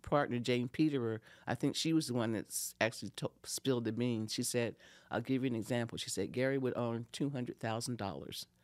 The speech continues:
for a quarter in his royalties," and Armin would say it was twenty thousand. He'd keep the hundred eighty thousand and tell Gary that he owed him for, for an advance. So he'd get the leftovers,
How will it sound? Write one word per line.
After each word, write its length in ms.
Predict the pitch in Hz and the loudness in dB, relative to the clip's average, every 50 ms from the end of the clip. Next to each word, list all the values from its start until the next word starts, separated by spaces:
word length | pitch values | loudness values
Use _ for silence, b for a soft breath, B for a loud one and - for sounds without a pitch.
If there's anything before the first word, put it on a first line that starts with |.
| _ _ _ | _ _ _
for 180 | - 110 104 101 | -2 0 0 0
a 40 | 104 | 0
quarter 440 | - - - 131 127 117 123 120 - | -4 -4 -2 -2 0 0 0 0 0
in 140 | 85 123 117 | 0 -2 -2
his 160 | - 107 - | -4 -4 -4
royalties," 540 | 117 117 120 123 127 - 139 135 131 131 - B B B B B B B B | -2 0 0 0 0 0 0 0 0 -2 -4 B B B B B B B B
and 160 | 107 117 - - | -2 0 0 2
Armin 240 | 117 123 127 120 113 | 2 2 2 2 0
would 100 | 101 - | -2 -2
say 300 | - - 110 113 - - - | -2 0 0 0 0 -2 -4
it 60 | 104 | -4
was 140 | 92 101 - | -2 -4 -4
twenty 340 | - - - 139 139 123 117 | -4 -2 0 2 2 2 0
thousand. 460 | - - 98 101 92 104 - 78 98 - | -2 -2 -2 -2 -2 -4 -4 -6 -4 -2
He'd 120 | 131 120 | -2 0
keep 260 | - - 147 135 - - | 2 2 2 2 2 0
the 100 | 101 113 | -4 -2
hundred 300 | 117 110 120 120 139 - - | 0 0 0 0 0 2 2
eighty 240 | 123 143 120 90 | 2 2 2 0
thousand 560 | 113 - 107 107 87 92 101 - 104 104 110 b b b b b b b b - | 0 0 0 0 0 0 -2 -2 -2 -4 -4 b b b b b b b b -2
and 140 | 113 117 | -2 2
tell 200 | - 147 139 131 | 4 4 4 4
Gary 260 | 131 117 127 127 127 120 | 4 2 2 2 2 2
that 140 | 117 113 135 | 0 0 0
he 140 | 131 127 - | 0 0 2
owed 220 | 123 123 120 120 - | 2 2 2 2 2
him 260 | 127 127 120 85 90 - - | 0 0 -2 -2 -6 -10 -14
for, 160 | - - - 98 | -12 -10 -10 -6
for 160 | - 107 110 | -4 -4 -2
an 60 | 107 | -2
advance. 540 | 101 95 - 92 98 - - - - - - - _ _ _ _ _ _ _ b b b b b b b b b b - | -2 -2 -2 -2 -2 -2 -4 -8 -10 -10 -10 -12 _ _ _ _ _ _ _ b b b b b b b b b b -6
So 140 | - 92 | -4 -2
he'd 200 | 107 135 127 113 | 0 0 0 2
get 140 | 117 117 107 | 0 0 -2
the 80 | - 71 | -2 -2
leftovers, 680 | 104 107 107 - - - 85 55 - - - - - | -2 -2 -2 -2 -4 -4 -4 -4 -6 -8 -12 -12 -10